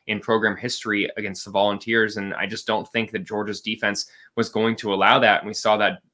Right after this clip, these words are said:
actually be the case on Saturday. And when you're facing a team as well-rounded as Georgia, if you aren't able to score points at a high rate, that game's gonna get away from you quickly. And we saw that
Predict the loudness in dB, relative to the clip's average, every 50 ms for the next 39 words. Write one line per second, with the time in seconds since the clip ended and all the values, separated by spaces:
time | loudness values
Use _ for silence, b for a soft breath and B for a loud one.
0 | _ _ _ _ 0 2 2 2 2 0 0 -2 -2 -2 -4 -6 -6 -6 -8 -12
1 | -4 0 0 0 0 0 -2 -4 -4 -4 0 2 4 4 4 4 4 4 4 4
2 | 2 0 -2 -6 B B B B B B -4 -2 -2 -2 0 2 4 4 4 2
3 | -2 -4 -6 -4 -2 -2 0 0 0 -2 -4 -8 _ _ _ _ _ _ _ _
4 | _ 4 4 6 4 2 0 0 4 4 4 4 4 4 4 4 4 2 2 0
5 | 0 0 -2 -6 -8 -8 -8 -8 -4 -2 -2 -2 0 0 0 0 0 -2 -4 -8
6 | -6 -4 -4 0 0 0 0 0 -2 -6 -6 -6 -6 -6 -8 -10 -8 -4 -2 -2
7 | -2 -2 -6 -8 -8 -8 -8 -8 -10 -6 -2 0 0 0 0 0 -2 -2 -2 -2
8 | -4 -4 -4 -6 -6 -6 -6 -8 -8 -8 -6 -4 -6 -4 -2 -4 -4 -4 -6 -8
9 | -10 -10 -8 -6 -6 -6 -6 -4 -2 -2 -2 -2 -4 -6 -8 -8 -4 0 2 4
10 | 4 6 6 4 4 4